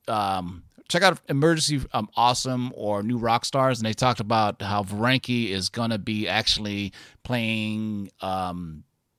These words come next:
the opposite of a heel. She's actually gonna be a good guy.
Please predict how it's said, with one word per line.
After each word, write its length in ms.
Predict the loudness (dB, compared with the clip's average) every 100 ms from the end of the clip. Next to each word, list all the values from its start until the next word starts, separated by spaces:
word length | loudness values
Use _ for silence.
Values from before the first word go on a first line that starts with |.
| -8
the 100 | 0
opposite 480 | 4 4 2 -2 -4
of 100 | -4
a 60 | -4
heel. 380 | -2 -2 -4 -8
She's 220 | -8 0
actually 320 | 2 2 0
gonna 120 | -2 -4
be 160 | -4
a 60 | -6
good 240 | -4 -2
guy. 320 | -2 -6 -8